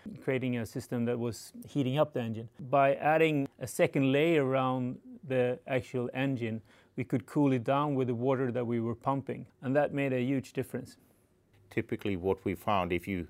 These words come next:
Speaker 2: have the right design at the right price point, that is actually in a demonstrable way driving sustainability and customer experience,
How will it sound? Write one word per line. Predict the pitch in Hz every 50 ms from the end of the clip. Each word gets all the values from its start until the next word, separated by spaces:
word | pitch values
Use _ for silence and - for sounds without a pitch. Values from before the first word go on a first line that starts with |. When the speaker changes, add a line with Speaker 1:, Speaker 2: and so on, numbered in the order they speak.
| - -
Speaker 2:
have | - 98 92 82
the | 95
right | 85 90 95 107 107 -
design | 113 101 - - 98 95 92
at | 90 87
the | - 90
right | 87 87 92 95 - - - - _ _
price | - 113 107 95 -
point, | - - - 92 87 85 85 - - - - _ _ - - _
that | - - 87 -
is | 92 90 80 87
actually | 92 - - 90 87 - - 95 90 82 - - _ _ _ _ _ - _ _ _ _ _
in | - 92 90
a | 87
demonstrable | 80 104 98 98 98 92 - - 101 82 95 90
way | 87 90 95 92 87 85 85
driving | 80 - 101 101 87 87 87 82 92 87 87 87 - - - _
sustainability | - - 98 92 - 110 101 90 90 76 101 95 90 92 92 - - 95 90
and | 87 85 85 82 78 -
customer | - - 101 92 - - 95 90
experience, | 87 - - - 101 90 87 90 92 101 101 -